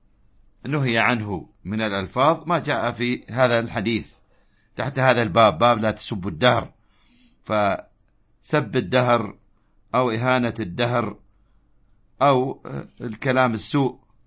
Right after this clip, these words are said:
في الدهر، فهذا لا ينبغي، بل ينبغي الابتعاد عنها، وينبغي ترك السب كل شيء مطلقًا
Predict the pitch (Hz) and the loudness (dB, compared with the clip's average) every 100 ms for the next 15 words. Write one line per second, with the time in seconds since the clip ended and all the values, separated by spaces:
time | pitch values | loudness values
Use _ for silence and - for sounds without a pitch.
0 | _ _ _ _ 113 120 107 90 123 127 | _ _ _ _ -2 -2 -2 0 2 4
1 | 110 - _ _ _ _ _ _ _ _ | 0 -6 _ _ _ _ _ _ _ _
2 | - 120 117 123 139 127 127 139 139 123 | -4 -2 0 0 0 0 2 4 4 0
3 | 113 95 78 _ _ _ _ _ _ _ | -4 -6 -10 _ _ _ _ _ _ _
4 | _ _ _ _ _ _ _ _ - 127 | _ _ _ _ _ _ _ _ -4 -2
5 | 127 156 - 120 117 117 120 - 120 147 | -2 -2 -2 0 -2 0 -2 -2 4 4
6 | 110 113 107 98 - - - - - - | 4 0 -2 -6 -10 -20 -20 -14 -12 -14
7 | - _ _ _ _ _ 110 123 131 190 | -18 _ _ _ _ _ -4 0 2 2
8 | 139 127 127 135 123 180 143 139 127 - | 2 0 0 0 -2 -2 -2 -4 -10 -4
9 | 160 - 202 170 151 151 123 - - 143 | -6 0 0 2 2 2 0 -4 -8 -6
10 | 156 143 104 98 | -2 -2 0 -4